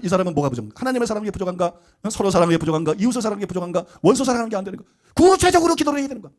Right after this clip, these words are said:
저는 여러분 기도할 때마다 이 기도를 합니다. 기도할 때마다 자신을 위해서도 이 기도를 해요. 순서대로. 자녀를 위해서, 가족들을 위해서, 친척을 위해서, 내가 중보기도 하는 사람들을 위해서 기도할 때마다 이 기도를 해요. 그래서 성령님께서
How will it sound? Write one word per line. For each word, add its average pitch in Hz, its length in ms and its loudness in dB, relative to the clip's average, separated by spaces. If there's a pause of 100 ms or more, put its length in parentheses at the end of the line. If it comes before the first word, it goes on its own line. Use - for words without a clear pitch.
(420)
저는 330 200 6
여러분 320 260 8 (160)
기도할 349 380 4
때마다 339 400 6
이 285 60 4
기도를 170 200 -4
합니다. - 220 -18 (540)
기도할 320 320 6
때마다 320 560 4
자신을 160 300 -2
위해서도 143 200 -2
이 120 60 -6
기도를 101 180 -18
해요. - 60 -20 (180)
순서대로. - 340 -14 (920)
자녀를 160 340 4
위해서, 139 300 -2
가족들을 139 360 -2
위해서, 131 180 -4
친척을 139 360 -10
위해서, 120 160 -8
내가 190 160 -2
중보기도 165 360 -2
하는 151 100 -2
사람들을 139 240 -6
위해서 117 120 -10 (180)
기도할 311 320 4
때마다 311 500 4
이 180 60 -4
기도를 107 220 -6
해요. - 80 -20 (640)
그래서 330 140 2
성령님께서 311 640 2